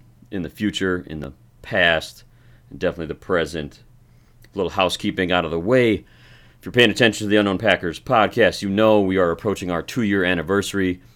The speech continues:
which means we are gonna celebrate, and we are gonna celebrate like the Unknown Packers podcast celebrates,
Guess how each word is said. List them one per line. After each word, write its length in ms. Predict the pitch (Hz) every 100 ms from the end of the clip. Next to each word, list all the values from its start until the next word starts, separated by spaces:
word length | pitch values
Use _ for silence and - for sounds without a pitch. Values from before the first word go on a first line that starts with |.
| _
which 180 | - -
means 200 | 98 90
we 140 | 85 92
are 140 | 87
gonna 180 | 98 101
celebrate, 680 | - 113 95 90 87 85 - _ _ _ _ -
and 140 | 165
we 60 | 147
are 60 |
gonna 100 | 127
celebrate 420 | - 123 107 101
like 160 | 95 95
the 80 | 95
Unknown 220 | 90 87
Packers 260 | 104 80 -
podcast 440 | 113 92 107 85
celebrates, 600 | - 131 107 104 95 -